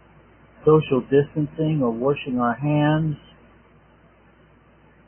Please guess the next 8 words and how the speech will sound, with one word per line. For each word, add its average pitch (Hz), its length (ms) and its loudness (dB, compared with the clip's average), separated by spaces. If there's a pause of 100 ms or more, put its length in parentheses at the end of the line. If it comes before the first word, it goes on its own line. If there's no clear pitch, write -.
(100)
or 120 100 -2
wearing 139 340 2
a 123 40 0
mask. 135 480 -2 (1800)
Our 147 280 2
focus 139 320 -2 (120)
is 123 160 -14
upon 123 600 -4